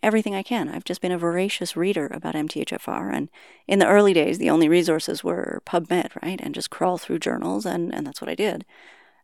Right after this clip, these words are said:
Um, and now there's people like Ben Lynch who are also along the same path and doing their own research.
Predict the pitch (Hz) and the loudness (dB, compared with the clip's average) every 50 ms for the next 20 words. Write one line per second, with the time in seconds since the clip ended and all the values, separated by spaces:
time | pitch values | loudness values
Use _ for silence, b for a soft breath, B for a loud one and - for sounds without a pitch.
0 | - - 196 180 160 156 - - 208 220 208 196 180 175 175 175 170 151 143 - | 0 2 4 4 4 4 4 4 4 6 6 6 6 6 6 6 4 4 4 2
1 | - - - - - - - - - - - - - - - 185 190 - - - | -2 -2 -2 -2 -2 -2 -2 -4 -2 -2 -2 -2 -2 0 2 2 2 2 0 -2
2 | - 185 170 165 - - - 175 190 190 - - - - - 160 156 156 143 - | 0 2 2 2 4 4 6 6 6 4 2 -2 -2 -2 -2 -2 -2 -2 -2 -4
3 | - - - - - - - - - - - 165 - - - 147 - - 147 147 | -4 -4 -4 -4 -4 -6 -6 -6 -6 -6 -6 -6 -6 -4 -4 -2 0 0 0 0
4 | - - - 156 170 190 180 156 151 - - - - 170 185 - - - | 0 2 2 4 4 4 4 2 0 -2 -4 -4 -2 -2 -2 -2 -4 -10